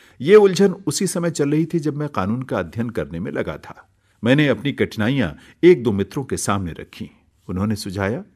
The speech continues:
कि दादा भाई नौरोजी की सलाह लूं। ये तो मैं पहले ही बता चुका हूं कि दादा भाई के नाम एक पत्र मेरे पास था।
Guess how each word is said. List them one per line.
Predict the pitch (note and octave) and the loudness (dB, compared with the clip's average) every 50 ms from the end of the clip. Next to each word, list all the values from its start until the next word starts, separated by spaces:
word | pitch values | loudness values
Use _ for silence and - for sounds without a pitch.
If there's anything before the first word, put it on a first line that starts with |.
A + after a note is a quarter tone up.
| _ _ _ _ _ - | _ _ _ _ _ -4
कि | A2+ G2 | -4 -2
दादा | E2 E2+ D#2+ D#2 F#2+ | -2 -4 -4 -4 -6
भाई | F2 F2 G#2+ G#2+ | -4 -4 -4 -4
नौरोजी | F#2 E2+ E2+ E2 F2+ F2 - - A2+ | -4 -6 -6 -6 -6 -8 -8 -8 -10
की | G#2+ - | -10 -8
सलाह | F#2 - - D#2 C#2+ - - - | -10 -10 -10 -10 -12 -14 -14 -16
लूं। | - - - _ _ _ _ - | -18 -20 -20 _ _ _ _ 0
ये | G#2 B2+ | 2 2
तो | C#3 C#3 D3+ | 4 4 2
मैं | C3+ C3+ - | 2 0 0
पहले | - G#2+ G2 A2+ A#2 | 0 0 0 2 0
ही | A2+ C3 D3 | 0 0 0
बता | G#2+ G2 - G#2 G2 | 0 0 0 -2 -2
चुका | - - G#2+ - A#2 | -2 -4 -6 -4 -4
हूं | A#2 B2+ B2 | -4 -4 -6
कि | - A2+ F2+ | -6 -6 -6
दादा | D2+ D#2+ E2+ G2 B2 B2 | -6 -6 -6 -4 -4 -4
भाई | G2+ E2 G#2 G2+ G#2 | -4 -4 -4 -6 -4
के | - F#2 D#2+ | -4 -4 -2
नाम | F2 F#2+ F2+ D#2 - - _ _ - | -2 -2 -4 -4 -6 -12 _ _ 0
एक | A2+ A2 A2 A2 - - | 0 0 0 0 0 0
पत्र | C3 A2 - - G2+ - - | 0 0 0 -6 -14 -10 -4
मेरे | A2 A2 A2 G2+ | -2 0 0 0
पास | F2 - D2+ - - - - - | -2 -4 -8 -10 -10 -12 -12 -14
था। | - - - _ | -16 -18 -18 _